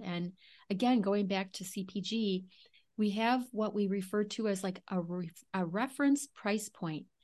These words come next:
You know, you remember what you paid for a certain product a couple years ago. So every time you go to the store, it hurts. But if you haven't made that purchase for four years,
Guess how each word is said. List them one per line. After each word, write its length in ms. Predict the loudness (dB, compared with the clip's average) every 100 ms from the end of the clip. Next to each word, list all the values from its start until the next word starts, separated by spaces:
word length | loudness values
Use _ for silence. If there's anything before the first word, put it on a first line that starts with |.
| _
You 100 | 4
know, 80 | 4
you 220 | 4 4
remember 480 | 6 6 8 6 6
what 160 | 2 0
you 100 | -2
paid 340 | -2 -2 -2
for 120 | -2
a 40 | -4
certain 320 | -2 -2 -2
product 400 | -2 -2 -2 -6
a 40 |
couple 280 | -6 -4 -2
years 300 | 0 2 0
ago. 380 | -2 -4 -4 -8 -12 -20 -8
So 180 | 2
every 200 | 4 4
time 240 | 2 4 4
you 80 | 4
go 120 | 2
to 60 |
the 80 | 0
store, 300 | -4 0 0
it 80 | 0
hurts. 500 | -2 -4 -4 -8 -18 -20 -20 -20 _ 0
But 80 | 2
if 140 | 4
you 140 | 2
haven't 280 | 4 4 4
made 320 | 4 4 4
that 220 | 2 -6 -6
purchase 680 | -6 -4 -4 -6 -8 -16 -20 _
for 120 | -6
four 340 | -4 -2 0 2
years, 640 | 2 0 2 0 -2 -6